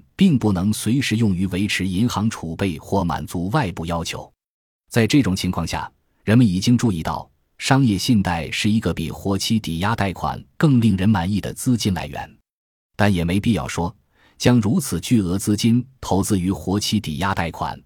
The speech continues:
会大大促进投机行为。这些资金增加了交易量，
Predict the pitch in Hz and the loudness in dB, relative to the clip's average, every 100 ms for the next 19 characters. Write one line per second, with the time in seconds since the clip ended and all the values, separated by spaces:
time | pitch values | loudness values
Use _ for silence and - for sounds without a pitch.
0 | _ _ - 92 95 143 92 92 85 82 | _ _ -4 -2 0 -2 -2 -2 -4 -2
1 | 107 92 80 - - 90 98 104 101 76 | -2 -2 -4 -8 -6 -4 -2 -2 -2 -6
2 | - - _ _ _ _ _ _ - 104 | -10 -14 _ _ _ _ _ _ 2 2
3 | 90 90 104 95 101 98 101 113 113 98 | 2 0 0 2 4 4 4 4 4 2
4 | 85 - 107 95 85 - | -2 -2 -2 -2 -4 -4